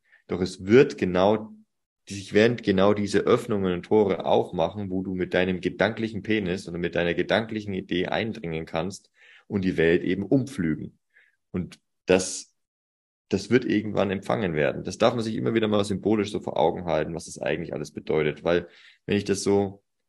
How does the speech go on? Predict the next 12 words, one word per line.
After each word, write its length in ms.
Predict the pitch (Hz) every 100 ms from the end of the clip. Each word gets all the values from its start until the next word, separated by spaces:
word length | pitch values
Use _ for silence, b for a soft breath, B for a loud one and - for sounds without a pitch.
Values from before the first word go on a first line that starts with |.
| _
das 120 | 101
ist 180 | 95 95
auch, 320 | 82 87 - -
das 160 | 85
ist, 320 | 87 - - _ _
das 160 | - 90
ist 180 | - -
eng 220 | 98 98
verknüpft 360 | - - 123
mit 120 | 113 104
dem 100 | 104
Ideal, 600 | 95 92 90 95 95